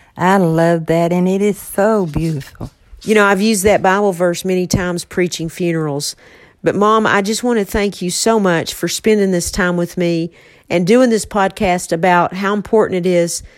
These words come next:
Speaker 2: to, um, take care of your health when you get emotionally upset and, and don't let it make your body sick. And that's what, this topic is what made me think of Bob, Wendy, and,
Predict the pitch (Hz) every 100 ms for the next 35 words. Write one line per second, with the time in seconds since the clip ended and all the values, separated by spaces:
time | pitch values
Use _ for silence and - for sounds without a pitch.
0 | _ _ - 208 196 185 - 180 175 165
1 | - _ - - - 240 226 233 226 233
2 | 190 185 - _ _ _ - 190 185 202
3 | 185 - 170 185 190 185 190 196 196 -
4 | - 190 170 147 - _ _ _ 170 165
5 | - 175 202 180 202 196 185 190 - 165
6 | 185 180 165 - - 165 160 - _ _
7 | _ _ _ - 175 170 175 208 - 240
8 | 214 - - 214 - 240 208 202 175 170
9 | 190 175 185 180 180 196 185 185 160 156
10 | 175 175 160 180 170 175 165 160 160